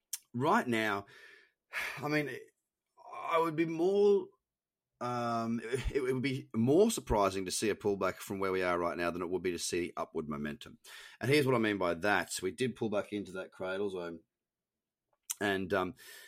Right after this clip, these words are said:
you know, it has moved from there. We've rejected ten thousand, and, you know, the next stop, really, there's a level at ten thousand nine hundred and fifty-two is a little bit of resistance. I can definitely see that being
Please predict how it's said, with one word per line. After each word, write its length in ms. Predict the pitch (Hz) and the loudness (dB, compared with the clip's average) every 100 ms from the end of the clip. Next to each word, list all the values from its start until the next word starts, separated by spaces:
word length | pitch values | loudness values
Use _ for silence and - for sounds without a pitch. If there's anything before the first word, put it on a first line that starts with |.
| - | -6
you 100 | 110 | 0
know, 60 | 98 | 4
it 140 | 104 | 4
has 260 | 120 113 104 | 6 4 4
moved 360 | 113 147 190 | 4 6 4
from 200 | - 85 | 0 -6
there. 240 | 71 71 71 | -4 -4 -4
We've 180 | 82 | -4
rejected 460 | 104 104 139 147 127 | -2 2 2 0 -4
ten 240 | - 101 | -2 -4
thousand, 500 | 95 87 80 82 104 | -4 -6 -6 -6 -4
and, 280 | 110 113 117 - | 0 0 0 -2
you 80 | 131 | -4
know, 200 | 110 107 87 - - | 0 0 -2 -6 -8
the 100 | 110 | -2
next 300 | 120 127 - | -2 -2 -6
stop, 340 | - 139 143 - | -2 2 2 2
really, 480 | 110 160 101 92 - _ _ _ | 0 2 2 2 -2 _ _ _
there's 140 | 110 | -2
a 60 | 120 | 2
level 260 | 127 135 127 | 4 4 2
at 60 | 104 - | 0 -2
ten 240 | 139 131 | 0 2
thousand 480 | 127 120 113 107 104 | 2 2 2 0 0
nine 260 | 104 104 101 | 0 0 0
hundred 240 | 101 98 | -4 -4
and 100 | 90 | -6
fifty-two 680 | - 98 - 87 - 123 127 | -6 -8 -8 -10 -2 2 2
is 80 | 101 | 2
a 80 | 92 | 0
little 320 | 127 196 143 | 2 2 0
bit 140 | 98 | -2
of 40 | 80 | -2
resistance. 520 | 80 95 - 110 - | -4 -4 -4 -6 -6
I 80 | 175 | -8
can 160 | 101 | -4
definitely 360 | 110 107 - 92 | -4 -4 -6 -6
see 280 | - 92 85 | -2 -2 0
that 200 | 87 - | -2 -4
being 300 | 95 85 | -4 -4